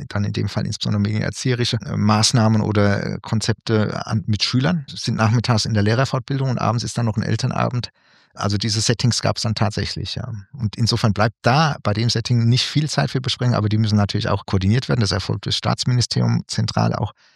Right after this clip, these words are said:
Die werden auch fachlich begleitet durch die Akademie, wo sie angedockt sind und die werden vom I S B auch dann mit Materialien, Multiplikationsmaterialien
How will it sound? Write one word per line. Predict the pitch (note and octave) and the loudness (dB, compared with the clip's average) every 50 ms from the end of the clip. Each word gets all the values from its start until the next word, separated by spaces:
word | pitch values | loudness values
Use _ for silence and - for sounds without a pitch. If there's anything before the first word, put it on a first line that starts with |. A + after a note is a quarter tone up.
| _ _ | _ _
Die | - - G#2 | -6 -2 0
werden | G2 G2+ G2 - G2 F2+ - | 2 2 4 4 2 2 0
auch | - - E2+ F#2 - | -2 -4 -4 -4 -2
fachlich | - C3 A#2+ - C#3+ - - | 0 0 0 2 0 0 0
begleitet | - A2+ - A2 G#2+ A2+ A2 - A2 - | 0 0 2 4 4 4 2 2 -2 -2
durch | G2+ - | -2 -2
die | - - - | -2 -2 -4
Akademie, | - - - F#2 F#2 F#2+ G2+ A#2+ C#3+ D3 C#3+ B2+ G2+ - - | -2 -2 0 0 2 4 4 4 4 4 2 0 -2 -4 -2
wo | - A2+ A2 | -2 -2 0
sie | G#2 G#2 A2 A2 - | 2 2 2 2 2
angedockt | - A2 A2 G#2 G2+ - G#2 - - | 2 2 4 4 4 2 0 0 0
sind | - - F#2 | 0 0 2
und | - G2 F#2+ | 2 2 2
die | F#2 F#2 | 2 2
werden | - F#2+ G#2 G2 G2 | 2 2 2 0 0
vom | - F#2+ - | -2 -2 -2
I | - F#2+ | 0 0
S | F#2+ - | 0 0
B | - - - | 0 -2 -2
auch | - - - | -2 -2 -2
dann | - G#2 G2+ G2 | -2 0 2 2
mit | G2+ G#2 G#2+ - | 2 0 0 0
Materialien, | G#2 G2+ G2 - - F2 F#2 F#2+ G2 G2+ G#2+ G#2 G2+ | 0 0 0 0 0 2 4 4 4 4 4 4 4
Multiplikationsmaterialien | F#2+ F#2 - G2 - A2 - E2+ - - G#2+ G#2+ G2+ - F#2+ F#2+ - - - F2+ F#2+ F#2+ G2 G2 G2+ G2 F#2+ | 2 0 -2 -8 -4 -2 -2 -2 0 2 2 2 2 2 0 0 0 0 2 2 4 4 4 2 2 0 0